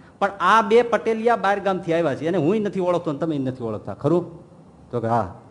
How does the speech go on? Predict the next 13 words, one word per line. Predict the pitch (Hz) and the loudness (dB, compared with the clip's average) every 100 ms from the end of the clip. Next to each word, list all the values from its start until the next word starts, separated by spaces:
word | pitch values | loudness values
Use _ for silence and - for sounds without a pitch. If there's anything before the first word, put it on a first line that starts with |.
| - - | -20 -6
આ | 180 | 0
બેમાંથી | 180 180 226 254 254 | 2 4 6 6 4
તમે | 254 247 240 | 2 2 2
જેને | 156 214 285 | 4 6 6
પસંદ | 285 247 262 254 | 4 4 4 4
કરો | 247 269 | 4 4
ને | 254 | 4
એ | 233 | 0
તમારે | 247 247 247 | 0 4 4
પાંચેયનું | 208 226 226 214 165 | 4 0 4 4 6
કહી | 196 | 4
દે. | 170 117 | 2 -2
<laughs> | 90 - | -8 -16